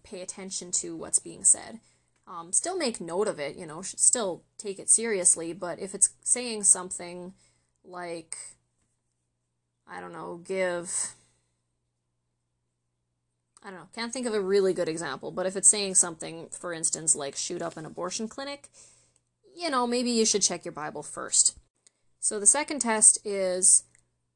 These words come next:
is this something, is what he's telling you to do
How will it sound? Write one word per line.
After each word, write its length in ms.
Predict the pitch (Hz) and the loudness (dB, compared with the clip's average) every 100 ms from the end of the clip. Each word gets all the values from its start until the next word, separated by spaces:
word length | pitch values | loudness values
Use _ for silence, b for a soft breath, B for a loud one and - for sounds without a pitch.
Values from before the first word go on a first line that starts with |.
| _ _ _ _ _ _ _ | _ _ _ _ _ _ _
is 160 | 214 202 | -8 -2
this 360 | 226 - - - | 6 8 8 4
something, 640 | - 214 196 202 190 185 185 - | 0 0 -2 -6 -6 -6 -10 -12
is 200 | 190 175 | -10 -6
what 200 | 208 233 | -4 -2
he's 160 | 240 | -2
telling 340 | - 208 214 214 | 0 0 0 0
you 80 | |
to 80 | 214 | 0
do 420 | 196 175 175 175 | -2 -4 -4 -8